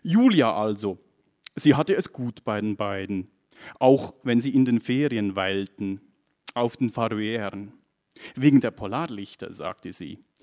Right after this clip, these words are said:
„Und die Schafe muss man mal gesehen haben.“ Es war zwar mehr, er war zwar mehr für das Land, wo die Zitronen blühen,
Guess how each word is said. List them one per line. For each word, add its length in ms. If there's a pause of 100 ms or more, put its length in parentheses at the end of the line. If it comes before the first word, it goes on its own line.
(120)
„Und 200
die 80
Schafe 440
muss 200
man 120
mal 240
gesehen 480
haben.“ 460 (960)
Es 160
war 160
zwar 240
mehr, 440 (200)
er 220
war 160
zwar 180
mehr 220
für 160
das 180
Land, 340
wo 100
die 100
Zitronen 760
blühen, 480